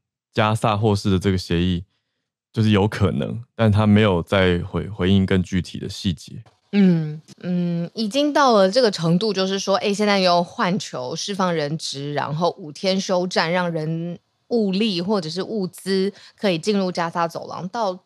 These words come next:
Speaker 2: 这个阶段，嗯，不知道会不会对于整个战事有转折或缓和的帮助，它的效果是不是这个样子的？其实我看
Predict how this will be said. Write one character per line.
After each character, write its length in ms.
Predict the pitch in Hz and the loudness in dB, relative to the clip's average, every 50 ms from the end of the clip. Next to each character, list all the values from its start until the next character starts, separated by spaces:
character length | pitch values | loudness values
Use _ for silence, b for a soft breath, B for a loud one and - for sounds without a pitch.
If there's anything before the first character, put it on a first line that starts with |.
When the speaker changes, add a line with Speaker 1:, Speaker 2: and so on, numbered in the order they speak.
| _ - | _ -16
Speaker 2:
这 320 | - - 277 233 202 180 | -6 -2 -2 -2 -2 -4
个 260 | 147 _ - 156 147 143 | -6 _ -8 -6 -6 -6
阶 400 | 139 _ - - 175 185 180 180 | -10 _ -16 -6 -2 0 0 0
段， 320 | 180 - - 202 170 143 - - _ b b b b b b b b b b b b | -2 -2 0 0 0 0 -2 -8 _ b b b b b b b b b b b b
嗯， 260 | - 160 156 151 151 | -8 -6 -6 -6 -6
不 100 | 156 220 | -6 -6
知 140 | 214 233 240 | -6 0 2
道 140 | 254 240 226 | 2 2 4
会 120 | 220 226 | 2 2
不 160 | 202 160 160 | 0 0 -2
会 140 | 175 214 208 | 0 0 0
对 240 | 190 - 208 190 180 | 0 0 0 0 0
于 220 | 170 165 156 156 - _ _ - | 0 -2 -4 -4 -6 _ _ -6
整 200 | - 165 151 147 | -2 -2 -2 -2
个 100 | 135 151 | -4 -4
战 240 | 156 208 185 170 170 | 0 2 2 2 2
事 340 | - - 175 175 165 156 143 - - | -2 -4 -6 -6 -6 -6 -8 -8 -8
有 440 | 156 147 143 135 139 139 127 - - - | -6 -4 -4 -4 -6 -6 -8 -12 -12 -6
转 240 | - 170 151 143 143 | -4 -2 -2 -2 -4
折 220 | - - 151 151 156 | -6 -6 -6 -6 -4
或 180 | 175 185 180 | -2 -2 -2
缓 260 | 165 - 147 131 147 | -2 -2 -6 -6 -6
和 200 | 147 139 147 143 | -6 -8 -8 -6
的 100 | 139 147 | -6 -8
帮 340 | 147 - 147 147 151 180 170 | -6 -4 -4 -4 -4 -4 -6
助， 220 | - - 180 165 - | -8 -8 -10 -10 -8
它 180 | - 156 214 | -6 -6 -4
的 60 | 202 | -4
效 300 | 202 - - 285 233 185 | -4 -4 -2 0 0 0
果 200 | 165 - - - | 0 -4 -8 -10
是 140 | - - 170 | -10 -10 -10
不 60 | 156 | -10
是 100 | 165 165 | -12 -12
这 140 | 151 - 180 | -8 -6 -6
个 100 | 151 127 | -6 -4
样 220 | 139 147 139 127 139 | -4 -4 -4 -4 -8
子 120 | - - | -10 -10
的？ 160 | - 131 123 | -12 -10 -10
其 160 | - - 147 | -10 -10 -10
实 160 | 151 - 160 170 | -10 -8 -6 -6
我 160 | 170 147 127 | -4 -4 -6
看 400 | - 170 180 165 147 101 80 | -4 -4 -4 -4 -4 -6 -10